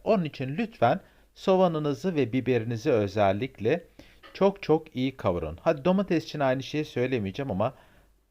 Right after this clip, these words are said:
bütün sebzeler için domates haricinde aynı şeyi söylüyorum. Bunun içine, e, soğan, sarımsak, biber dahil olmak üzere.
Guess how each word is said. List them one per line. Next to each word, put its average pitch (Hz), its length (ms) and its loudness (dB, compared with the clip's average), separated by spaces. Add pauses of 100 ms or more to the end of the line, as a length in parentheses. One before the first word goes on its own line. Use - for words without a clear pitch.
(540)
bütün 180 240 -2
sebzeler 110 560 2
için 135 300 -4
domates 113 440 -2
haricinde 98 500 0
aynı 110 280 0
şeyi 107 220 -8
söylüyorum. 117 680 -2
Bunun 131 120 -4
içine, 127 500 -4
e, 110 400 -2
soğan, 117 380 0
sarımsak, 117 640 -6
biber 117 360 0
dahil 107 400 0
olmak 92 400 -4
üzere. 69 220 -8